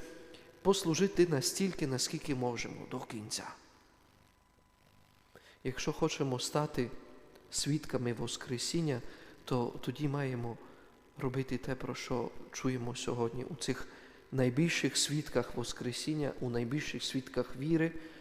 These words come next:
котрими стали Никодим, Йосиф Ариматейський і жінки-мироносиці. Ми усі з вами, дорогі брати і сестри, рухаємося в напрямку до гробу. Так само, як було у цьому першому дні в тижні.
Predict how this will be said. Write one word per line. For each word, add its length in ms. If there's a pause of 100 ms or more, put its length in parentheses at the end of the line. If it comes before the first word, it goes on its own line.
(160)
котрими 440
стали 480 (1080)
Никодим, 540
Йосиф 380
Ариматейський 800
і 100
жінки-мироносиці. 1200 (1700)
Ми 160
усі 400
з 60
вами, 320
дорогі 240
брати 380
і 80
сестри, 480
рухаємося 680
в 100
напрямку 560
до 140
гробу. 400 (760)
Так 180
само, 320
як 220
було 460 (1040)
у 80
цьому 340
першому 580
дні 280
в 80
тижні. 580